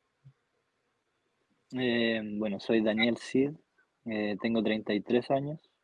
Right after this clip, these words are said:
Eh, actualmente estoy viviendo en Alto Hospicio,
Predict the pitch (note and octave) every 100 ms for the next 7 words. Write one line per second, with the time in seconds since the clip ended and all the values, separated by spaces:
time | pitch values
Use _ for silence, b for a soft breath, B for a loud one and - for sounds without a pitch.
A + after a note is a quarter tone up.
0 | _ _ _ _ _ _ _ _ _ _
1 | _ - B2+ A#2 A2+ A2 G#2+ G#2+ G2+ -
2 | A#2 C#3+ C#3+ D3 D3 D3 C#3 C#3 C#3 C3
3 | - A#2 - D3 - F3